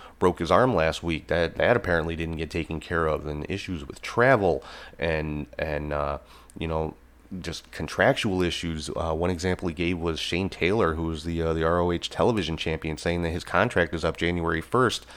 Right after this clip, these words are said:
and the company has no intentions of renewing the contract and had yet to inform him of that fact. And we're in, you know, we're in November. I mean, I would think, I don't know how the contracts are written,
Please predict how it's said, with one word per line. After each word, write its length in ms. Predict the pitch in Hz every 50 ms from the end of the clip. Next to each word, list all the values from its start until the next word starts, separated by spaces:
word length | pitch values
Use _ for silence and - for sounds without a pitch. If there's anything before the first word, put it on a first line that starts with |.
| - - - - - - - -
and 80 | -
the 60 | 90 -
company 300 | - 104 104 104 90 82
has 160 | 82 80 87
no 160 | 90 85 85
intentions 480 | 82 - 101 92 87 - 92 90 80 85
of 100 | 76 78
renewing 380 | 80 76 80 87 101 127 139
the 80 | 127 -
contract 500 | - 90 85 82 80 - 85 87 - -
and 100 | 82 80
had 180 | 87 85 85
yet 300 | 80 80 87 92 - - -
to 160 | - 98 90
inform 580 | 80 76 - - - - 92 98 107 135 160 123
him 180 | 90 85 76
of 80 | 78 78
that 220 | 76 76 76 73
fact. 440 | - - - 78 73 73 73 - - - - - - - - -
And 180 | - 82 85 85
we're 220 | 92 98 107 113
in, 240 | 110 104 98 92 -
you 100 | - 95
know, 100 | 107 104
we're 200 | 92 85 101 147
in 100 | 175 165
November. 560 | 123 87 76 69 73 85 127 156 113 71 78 80
I 60 | 80
mean, 220 | 78 80 80 80
I 100 | 82 90
would 140 | 107 117 -
think, 200 | - - 107 -
I 120 | 65 104
don't 100 | 135 147
know 160 | 127 113 110 107
how 140 | 110 104
the 80 | 101 95
contracts 560 | - - 92 92 90 - 92 87 85 - -
are 80 | 78 73
written, 460 | 71 78 87 98 - 82 82 80